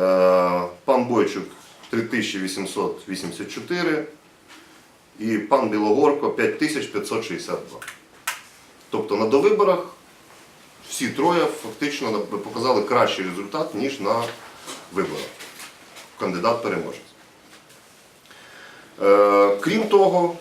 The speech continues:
ми переконані, що в Чернівцях попробували одну технологію, яка зараз, яка сьогодні обговорюється в Києві. Ви знаєте, що навесні в Київ, до Київської міської ради будуть проведені чергові вибори. І сьогодні в, е,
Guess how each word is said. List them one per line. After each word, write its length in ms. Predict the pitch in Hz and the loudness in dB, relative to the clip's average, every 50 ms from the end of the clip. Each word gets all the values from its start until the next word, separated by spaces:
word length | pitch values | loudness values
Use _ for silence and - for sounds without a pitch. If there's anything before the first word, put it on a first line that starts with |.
| - | -6
ми 100 | - 131 | -2 -2
переконані, 680 | 135 135 139 131 127 127 165 175 185 185 185 175 170 151 | 0 2 2 2 2 2 2 2 2 2 2 0 0 -2
що 280 | - - - 139 131 127 | -2 -4 -2 -2 -2 -2
в 100 | 117 113 | -2 -4
Чернівцях 580 | - 131 117 113 113 110 - 156 160 165 160 - | -6 -6 -4 -4 -4 -2 -2 0 0 0 -2 -2
попробували 600 | - 110 - 131 143 143 135 120 117 113 110 107 | -6 -4 -2 0 0 0 0 0 0 2 4 4
одну 280 | 104 101 104 123 117 | 4 4 2 0 -2
технологію, 720 | 107 - 101 - 101 98 92 90 82 80 - - 110 - - - - - - - - - - - - - - _ - - - | -2 -4 -6 -6 -6 -6 -4 -2 -2 -2 -2 -4 -6 -8 -8 -10 -12 -18 -20 -20 -20 -20 -20 -20 -20 -20 -20 _ -20 -18 -6
яка 340 | 95 98 104 107 - 151 139 | -2 0 0 2 2 2 2
зараз, 360 | 135 139 135 127 - - - 113 107 - | 4 4 2 2 0 -4 -8 -12 -12 -10
яка 220 | 113 113 117 135 127 | -8 -4 -2 -2 -2
сьогодні 320 | - 131 131 131 127 113 | 0 0 -2 -2 0 0
обговорюється 680 | 110 101 95 104 113 117 113 107 104 95 87 85 101 90 | -2 -2 -2 -2 -2 0 0 0 0 0 -2 -4 -6 -8
в 100 | - - | -8 -8
Києві. 320 | - 95 87 85 87 104 120 113 | -8 -6 -6 -4 -4 -6 -6 -8
Ви 80 | 104 | -6
знаєте, 320 | 95 113 131 127 104 104 98 | -4 -4 -4 -4 -4 -6 -8
що 160 | - - 101 | -8 -6 -6
навесні 420 | 95 95 92 95 - - 127 139 | -6 -4 -6 -6 -6 -6 -8 -8
в 100 | 139 - - | -8 -8 -10
Київ, 340 | - 104 101 104 104 101 - - | -6 -4 -4 -2 -2 -4 -6 -8
до 80 | - 101 | -10 -10
Київської 460 | 101 - 120 113 104 - - 101 92 | -8 -8 -6 -6 -6 -8 -6 -6 -6
міської 320 | 92 87 - - 104 98 104 | -6 -6 -6 -4 -2 0 0
ради 240 | 120 127 127 127 | 0 0 -2 -4
будуть 400 | 104 92 101 104 107 104 104 104 | -6 -6 -6 -6 -6 -6 -8 -8
проведені 440 | - 92 92 104 107 107 104 101 95 92 90 - | -8 -6 -4 -4 -4 -4 -4 -6 -6 -8 -10 -12
чергові 280 | - 87 87 92 92 85 | -10 -6 -6 -4 -4 -6
вибори. 360 | 82 - - - - - - - - - - - _ _ - - - - - - - - - - - - - - - - - - - - - - | -8 -10 -12 -14 -16 -16 -18 -18 -20 -20 -20 -20 _ _ -20 -20 -20 -20 -20 -20 -20 -20 -20 -20 -20 -20 -20 -20 -20 -20 -20 -20 -20 -20 -14 -8
І 260 | - 117 113 113 113 107 | -4 0 0 0 0 0
сьогодні 600 | - - 131 131 135 165 170 156 135 131 123 113 | 0 2 2 4 4 4 2 2 2 0 0 0
в, 260 | 101 92 - 101 104 | -2 -2 -2 0 2
е, 580 | 107 104 98 98 95 95 95 90 90 90 85 | 4 4 4 4 4 2 2 2 2 2 0